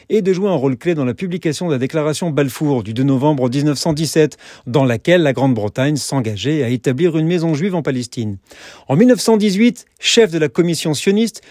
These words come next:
le gouvernement britannique l'envoie en Palestine pour étudier le développement du futur État juif. C'est là qu'il posa la première pierre de l'université hébraïque de Jérusalem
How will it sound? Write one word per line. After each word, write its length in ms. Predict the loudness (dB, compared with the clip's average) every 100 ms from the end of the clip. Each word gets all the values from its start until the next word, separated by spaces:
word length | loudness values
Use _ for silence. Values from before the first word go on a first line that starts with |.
| -14 -4
le 160 | 0
gouvernement 480 | 2 0 0 0 -2
britannique 640 | -2 -6 -2 -2 -2 -4
l'envoie 320 | -2 -2 -2 -4
en 80 |
Palestine 640 | -2 0 0 0 -4 -6 -4
pour 180 | -6
étudier 320 | -6 -6 -6 -4
le 140 | -6
développement 580 | 2 2 2 -2 -2 -4
du 100 | -6
futur 460 | -8 -8 -4 -4
État 220 | -4 -4 -6
juif. 340 | -6 -10 -14 -20 -14
C'est 240 | -6 2 4
là 220 | 4 -2 _
qu'il 140 | -4 -2
posa 240 | 0 2
la 120 | 2
première 440 | 0 0 2 2 -2
pierre 240 | 0 2
de 80 | 2
l'université 920 | 0 2 4 2 0 -4 -8 -4 -6
hébraïque 480 | 0 0 2 0 -2
de 100 | -4
Jérusalem 600 | -4 -2 0 0 0 -2